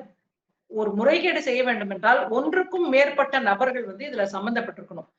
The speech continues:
எப்படியாவது இந்த விஷயம் வந்து ஆதாரத்துடன் வெளியில் வருவதற்கான வாய்ப்பு இருக்கு. ஆனா இதுவரை அப்படி ஆதாரத்துடன் எதுவும் வெளியில வரலையே.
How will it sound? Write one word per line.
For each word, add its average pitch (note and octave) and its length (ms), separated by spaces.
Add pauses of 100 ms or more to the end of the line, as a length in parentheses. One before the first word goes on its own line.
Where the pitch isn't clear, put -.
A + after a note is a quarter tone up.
(260)
எப்படியாவது F#4 640
இந்த C#4 120
விஷயம் C#4 340
வந்து A#3+ 180
ஆதாரத்துடன் B3+ 680
வெளியில் A#3+ 380
வருவதற்கான G3 580
வாய்ப்பு G#3 320
இருக்கு. G#3 180
ஆனா A#3 180 (140)
இதுவரை F#4+ 480
அப்படி B3+ 320 (200)
ஆதாரத்துடன் F4 720
எதுவும் B3+ 300
வெளியில A3+ 260
வரலையே. F#3+ 320